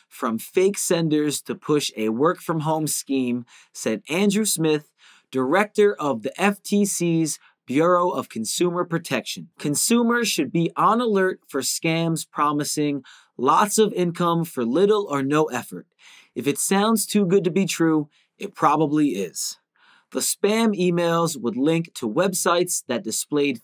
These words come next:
fake news stories and false celebrity endorsements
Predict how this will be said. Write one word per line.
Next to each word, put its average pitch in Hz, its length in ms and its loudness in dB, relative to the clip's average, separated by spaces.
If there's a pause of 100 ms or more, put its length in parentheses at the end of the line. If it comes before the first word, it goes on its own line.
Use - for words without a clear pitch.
fake 202 240 4
news 180 280 0
stories 175 560 0 (320)
and 208 220 -6
false 165 420 2
celebrity 147 540 0
endorsements 113 680 -4